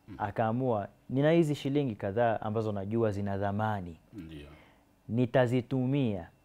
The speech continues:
Speaker 1: Mhm.
Speaker 2: Kisha ambaye atakuja kuzichukua kwa sababu ni amana yake, nitamkabidhi."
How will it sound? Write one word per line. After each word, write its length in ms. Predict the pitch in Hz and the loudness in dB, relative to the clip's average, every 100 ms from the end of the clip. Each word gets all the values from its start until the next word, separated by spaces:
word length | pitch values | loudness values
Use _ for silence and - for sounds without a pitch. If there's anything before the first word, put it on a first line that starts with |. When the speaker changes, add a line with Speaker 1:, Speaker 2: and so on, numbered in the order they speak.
| - | -16
Speaker 1:
Mhm. 200 | - - - _ _ | -16 -18 -20 _ _
Speaker 2:
Kisha 420 | 208 202 - 165 - - | 0 0 2 0 0 -2
ambaye 500 | 139 131 156 165 160 - | 0 6 8 8 6 4
atakuja 920 | 127 131 117 - 165 156 113 107 123 | 2 4 2 2 2 4 4 2 2
kuzichukua 920 | - 117 107 101 - 110 135 123 90 | -4 -4 -2 -4 -6 -6 -2 0 0
kwa 100 | 98 | -2
sababu 360 | - 107 117 110 | -4 0 2 0
ni 100 | 101 | -4
amana 280 | 95 95 98 | -6 -6 0
yake, 380 | 135 143 110 | 0 0 -4
nitamkabidhi." 880 | 101 98 101 98 101 92 95 87 95 | -6 -4 -4 -4 -6 -4 -4 -6 -10